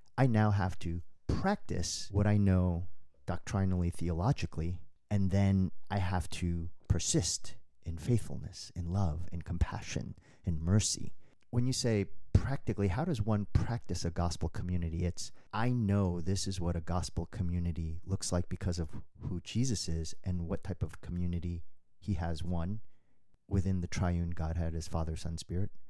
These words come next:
Two, what he developed here on earth as, uh, the head of the church. And my response has to be, because I know that to be true, because I know what he's done for me,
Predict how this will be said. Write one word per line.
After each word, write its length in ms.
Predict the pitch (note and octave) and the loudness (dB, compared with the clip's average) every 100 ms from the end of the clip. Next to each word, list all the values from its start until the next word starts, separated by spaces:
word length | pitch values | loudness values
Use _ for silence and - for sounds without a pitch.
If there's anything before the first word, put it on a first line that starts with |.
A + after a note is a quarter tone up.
| - - | -10 0
Two, 280 | A#2+ F#2 | 4 4
what 160 | F2 F2+ | 4 2
he 80 | F#2 | 2
developed 460 | F2+ E2+ F2 F2 | 0 2 2 0
here 240 | - F#2+ E2+ | -2 2 2
on 180 | D#2+ E2+ | 2 0
earth 260 | A2+ - - - - _ | 0 -2 -8 -10 -20 _
as, 340 | F2 F2 E2 E2+ | 2 4 4 2
uh, 400 | E2+ E2 D#2+ D#2+ - - - | 2 2 0 0 -4 -6 -6
the 80 | E2 | -2
head 160 | D2 F2 | 0 -2
of 80 | |
the 80 | D#2+ | -4
church. 480 | - F#2+ - - - - - - _ | -4 -4 -4 -8 -14 -20 -20 -20 _
And 500 | G2+ G2 F#2+ F#2+ - - | 4 6 4 2 -2 0
my 280 | G2+ A2 C3 | 4 6 6
response 760 | G#2+ F#2 - - E3 G2+ F#2 | 6 4 2 4 4 4 2
has 280 | F#2 E2+ - | 0 0 0
to 120 | F#2 | -2
be, 420 | - E2+ E2+ E2 - - - - - | 0 0 0 0 -4 -6 -12 -10 -2
because 320 | F#2 - G#2+ | 2 2 4
I 100 | F#2+ | 2
know 340 | E2+ E2+ F2+ | 2 2 4
that 160 | A#2 B2+ | 4 2
to 60 | - | 0
be 80 | C3 | 0
true, 280 | - E2 | 0 0
because 260 | E2 - F2 | 0 -2 0
I 80 | E2+ | 0
know 220 | E2+ F2 | 2 2
what 160 | G#2 A#2 | 4 4
he's 160 | A#2+ - | 2 0
done 200 | F2 E2 | -2 -2
for 140 | D#2 | -4
me, 260 | D#2 D#2 | -4 -6